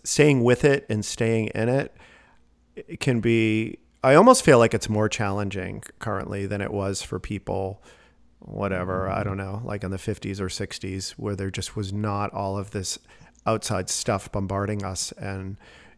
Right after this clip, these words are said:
YouTube and Facebook and all of this crap and Netflix,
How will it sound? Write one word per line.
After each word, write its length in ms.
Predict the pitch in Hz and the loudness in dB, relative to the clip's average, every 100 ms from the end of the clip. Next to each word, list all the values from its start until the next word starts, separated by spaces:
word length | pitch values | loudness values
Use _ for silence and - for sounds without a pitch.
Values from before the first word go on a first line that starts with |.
| - | -2
YouTube 500 | 117 123 - 110 95 | 2 2 4 0 0
and 100 | 98 | -2
Facebook 540 | 131 120 - 104 98 - | 2 0 0 -6 -6 -8
and 160 | 101 | -8
all 320 | - - 110 120 | -6 -2 2 2
of 100 | 117 | 2
this 160 | 104 | -4
crap 640 | - - - 120 156 107 - | -6 -10 -4 0 2 2 4
and 260 | 120 117 | 4 2
Netflix, 840 | - 131 139 - 143 107 - - | 2 6 6 4 0 0 -4 -10